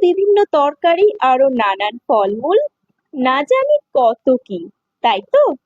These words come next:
জামাই ষষ্ঠীর ইতিহাস ও তাৎপর্য নিয়ে মনে অনেক প্রশ্নই থাকতে পারে। চলুন জেনে নিই, কেন এই জামাই ষষ্ঠী পালন করা হয়,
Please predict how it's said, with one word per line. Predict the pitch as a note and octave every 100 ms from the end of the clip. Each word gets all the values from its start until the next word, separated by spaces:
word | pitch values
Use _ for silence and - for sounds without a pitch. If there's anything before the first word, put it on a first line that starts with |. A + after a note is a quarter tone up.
| _ _ _ _ -
জামাই | A#3+ B3+ B3 A3 A#3+ F4+ G#4+
ষষ্ঠীর | B4 B4 - B4 A#4+ -
ইতিহাস | D4 D4 E4+ F4+ F#4+ G4+ A#4+ - -
ও | D#4 D#4+
তাৎপর্য | B3+ G#3 - - D#4 E4+ F4 F#4+
নিয়ে | F#4+ F#4 D4 E4 - _ _ F4+
মনে | G4 G4+ G#4 -
অনেক | D4 D#4+ E4 E4 -
প্রশ্নই | D4+ D4+ G4 A4+ C5+ -
থাকতে | A#3+ - - G3+
পারে। | G3 F3 F3+ - _ _ _ _ -
চলুন | E4 C4+ G#3+ G#3+
জেনে | A#3 G#3 F#3+
নিই, | F3+ F3+ _ _ _ _ _
কেন | B3+ A3+ A#3 G#4 D5
এই | B4+ B4
জামাই | G#4 F#4+ G4
ষষ্ঠী | G#4 G4+ F#4+ F#4+
পালন | E4+ D4+ D#4+
করা | D#4+ D#4 D4+ D#4
হয়, | E4+ E4